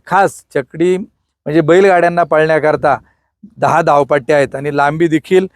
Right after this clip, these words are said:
इथल्या घाटापेक्षा दुप्पट एक साडेनऊशे फूट लांबीचा हा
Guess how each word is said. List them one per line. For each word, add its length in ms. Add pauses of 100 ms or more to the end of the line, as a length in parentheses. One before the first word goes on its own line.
(240)
इथल्या 360
घाटापेक्षा 640
दुप्पट 440 (460)
एक 300
साडेनऊशे 680
फूट 300 (240)
लांबीचा 540
हा 220